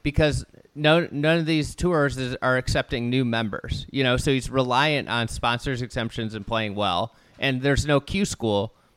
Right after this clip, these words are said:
to play, get on the tour 'cause there's this double season. And, like, good for him. Like,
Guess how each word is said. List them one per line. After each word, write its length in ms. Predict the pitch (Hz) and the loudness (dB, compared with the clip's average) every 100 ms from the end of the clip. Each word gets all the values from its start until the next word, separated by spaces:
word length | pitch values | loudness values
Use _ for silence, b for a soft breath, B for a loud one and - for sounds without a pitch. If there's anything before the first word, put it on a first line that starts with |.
| _ - | _ 0
to 440 | 139 123 120 113 _ | 2 2 0 -6 _
play, 460 | 139 131 123 - - | -2 0 0 -4 -4
get 180 | 135 - | -2 -2
on 280 | 135 135 127 | -2 0 -2
the 100 | 120 | -4
tour 340 | 151 123 98 | -2 -2 -4
'cause 200 | - 117 | -4 -6
there's 180 | 120 107 | -6 -8
this 220 | 113 - - - - - | -10 -12 -16 -20 -6 0
double 280 | 131 123 | 2 0
season. 500 | 113 143 135 110 101 - b b b _ | -2 -2 -2 -2 -8 -12 b b b _
And, 280 | 156 160 151 | 2 4 4
like, 240 | 175 175 | 0 0
good 160 | 214 220 | -2 -2
for 160 | 151 165 | 0 2
him. 240 | 226 - | 0 -2
Like, 320 | 120 139 - | -2 -2 -6